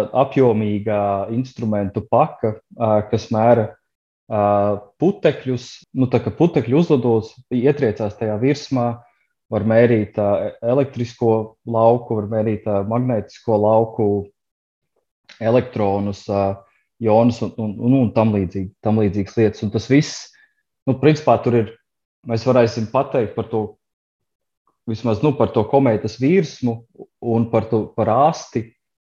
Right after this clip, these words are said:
maksimāli daudz, un tad to var likt modeļos, ā, kuri,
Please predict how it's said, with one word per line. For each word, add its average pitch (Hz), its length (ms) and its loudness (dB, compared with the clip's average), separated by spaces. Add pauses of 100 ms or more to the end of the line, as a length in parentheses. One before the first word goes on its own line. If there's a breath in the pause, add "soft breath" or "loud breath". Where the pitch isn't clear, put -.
maksimāli 113 640 4
daudz, 170 460 4 (180)
un 117 140 0
tad 139 160 2
to 131 160 4
var 110 100 2
likt 135 320 0
modeļos, 117 600 0 (340)
ā, 107 140 0 (260)
kuri, 113 240 2